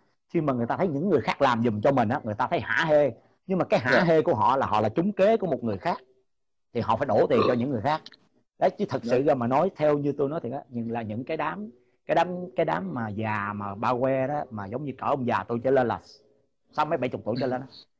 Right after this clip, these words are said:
Speaker 1: Nói
Speaker 2: Dạ.
Speaker 1: thiệt á, không có cái cửa nào mà lật được cộng sản hết trơn á. Đa chỉ
Speaker 2: Đúng.
Speaker 1: có nằm mà chờ chết thôi.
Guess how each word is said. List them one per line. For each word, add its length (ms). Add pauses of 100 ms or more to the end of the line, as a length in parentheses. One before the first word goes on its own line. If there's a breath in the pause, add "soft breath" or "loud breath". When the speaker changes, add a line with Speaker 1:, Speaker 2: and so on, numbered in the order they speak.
(240)
Speaker 1:
Nói 100
Speaker 2:
Dạ. 40
Speaker 1:
thiệt 100
á, 60
không 260
có 80
cái 200
cửa 240
nào 180
mà 100
lật 180
được 120
cộng 200
sản 220
hết 120
trơn 120
á. 100 (240)
Đa 180
chỉ 140
Speaker 2:
Đúng. 80
Speaker 1:
có 60
nằm 240
mà 100
chờ 140
chết 240
thôi. 120